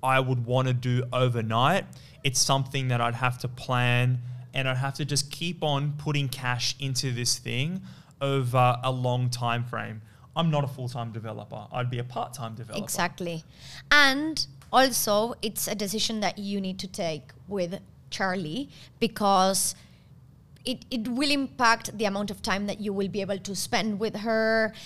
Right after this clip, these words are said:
Speaker 2: Like, it's, it's a decision that if you're doing this with a partner, you need to be doing together, really. Even if
Speaker 1: Absolutely.
Speaker 2: it's you managing the construction and not her, it, it affects both of you, right?
Speaker 1: That's right. And,
Speaker 2: Mm.
Speaker 1: and, you know, this is gonna be, just to get a little bit more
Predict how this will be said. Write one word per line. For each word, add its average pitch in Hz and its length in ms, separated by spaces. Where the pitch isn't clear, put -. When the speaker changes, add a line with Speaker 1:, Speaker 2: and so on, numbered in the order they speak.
Speaker 2:
Like, - 320
it's, - 320
it's 294 160
a 320 40
decision 254 460
that 233 160
if 226 180
you're 247 220
doing 233 260
this 220 220
with 208 200
a 202 80
partner, 233 440
you 240 260
need 233 220
to 214 60
be 208 100
doing 196 440
together, 160 580
really. 131 360
Even 370 200
if 330 80
Speaker 1:
Absolutely. 277 120
Speaker 2:
it's - 120
you 240 240
managing 214 680
the 202 60
construction 202 600
and 190 100
not 190 140
her, 220 160
it, 254 140
it 240 80
affects - 420
both 190 400
of - 80
you, 123 140
right? - 380
Speaker 1:
That's 151 180
right. 120 300
And, 180 200
Speaker 2:
Mm. 185 120
Speaker 1:
and, 170 320
you 147 100
know, 135 220
this 156 240
is 160 120
gonna 147 140
be, 135 220
just - 200
to 127 60
get 123 140
a 123 40
little 127 260
bit 123 60
more 117 120